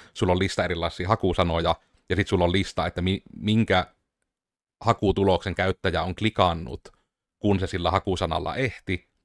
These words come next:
ja sitten vaan järjestetään ne tulokset silleen, että jos etit sa-, hala-, sanalla koi, ja sit tuli koira, ja klikattiin koira, niin sitten aina se, niinku se koira nousee vähän niinku ränkissä plus yksi, ja sitten se aina on niinku siellä kärjessä, jos etitään koi.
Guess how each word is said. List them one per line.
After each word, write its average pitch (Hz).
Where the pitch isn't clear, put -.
ja 95
sitten 101
vaan 95
järjestetään 95
ne 90
tulokset 90
silleen, 85
että 85
jos 90
etit 90
sa-, 87
hala-, 90
sanalla 85
koi, 95
ja -
sit 92
tuli 85
koira, 87
ja 98
klikattiin 92
koira, 85
niin 98
sitten 92
aina 95
se, -
niinku 87
se 90
koira 92
nousee 87
vähän 87
niinku 87
ränkissä 90
plus 87
yksi, -
ja 85
sitten 90
se 85
aina 85
on 85
niinku 87
siellä 87
kärjessä, 92
jos -
etitään 85
koi. 85